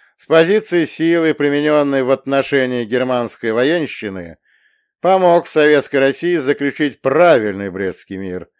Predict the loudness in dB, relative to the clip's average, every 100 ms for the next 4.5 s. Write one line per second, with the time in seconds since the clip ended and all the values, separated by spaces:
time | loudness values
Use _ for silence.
0 | _ _ _ _ -2 2 4 4 2 2
1 | 2 2 2 2 0 -4 -4 2 4 4
2 | 0 -4 -4 -4 -2 0 0 0 -4 -4
3 | 0 2 2 -2 -12 -8 -8 -4 0 0
4 | 0 0 0 -2